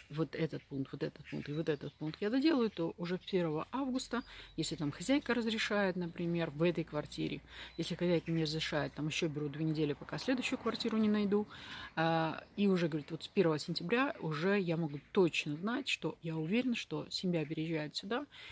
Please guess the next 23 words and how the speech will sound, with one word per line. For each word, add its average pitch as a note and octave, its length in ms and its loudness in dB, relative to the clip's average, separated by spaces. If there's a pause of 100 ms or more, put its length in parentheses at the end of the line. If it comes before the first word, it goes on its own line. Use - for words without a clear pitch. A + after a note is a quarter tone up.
(260)
и A#3+ 320 2
они E3+ 280 2
со - 140 -4
мной, A#3 220 4
я F#3+ 80 4
не F3+ 80 4
буду D#3+ 200 0
переживать, D#3 460 -2
что - 120 -6
они D#3 120 0
в C#3+ 40 -4
другом D#3 300 0
городе, G#3+ 380 2
и E3+ 200 -2
я D#3 240 0
не E3 100 2
вижу D3 220 -4
детей A3+ 340 -4
там F3 340 -4
по, D3 680 -4 (400)
по F3 60 -10
три F3+ 160 0
месяца». D#3+ 460 0